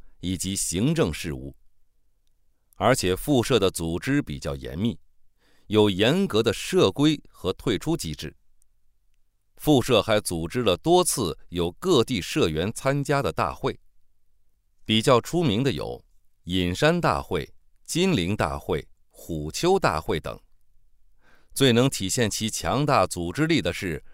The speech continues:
在清军入关以后，复社还曾组织过武装抗清运动。因此，有些学者认为，复社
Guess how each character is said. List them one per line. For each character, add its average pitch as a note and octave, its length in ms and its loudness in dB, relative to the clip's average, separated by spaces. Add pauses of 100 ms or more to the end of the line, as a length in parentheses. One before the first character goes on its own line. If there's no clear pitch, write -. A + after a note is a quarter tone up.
(120)
在 E2+ 200 -2
清 E3+ 300 0
军 D#3+ 220 0
入 D3 180 -2
关 D3+ 240 2
以 D2+ 120 -4
后， - 280 -2 (260)
复 C3 280 0
社 F#2+ 380 0
还 - 180 -6
曾 A2 180 -2
组 E2 240 -8
织 C#3 200 -4
过 F2+ 180 0
武 D2+ 300 -6
装 D3+ 260 2
抗 A2 260 0
清 F#3+ 220 -2
运 C3+ 220 -4
动。 C#2+ 180 -12 (800)
因 B2+ 200 4
此， D#2 380 -2 (300)
有 G2+ 280 2
些 E3 200 2
学 B2+ 200 2
者 E2 140 0
认 F2+ 240 -2
为， A#1+ 240 -12 (400)
复 E3+ 280 2
社 A#2 300 0